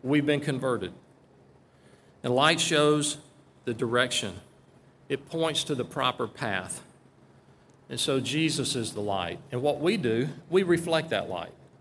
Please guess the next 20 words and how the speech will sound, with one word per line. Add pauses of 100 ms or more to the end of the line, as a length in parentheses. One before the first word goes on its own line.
(160)
we
reflect
the
light
of
Jesus,
and
as
a
result
of
that,
people
see. (340)
I
was
blessed
to
grow
up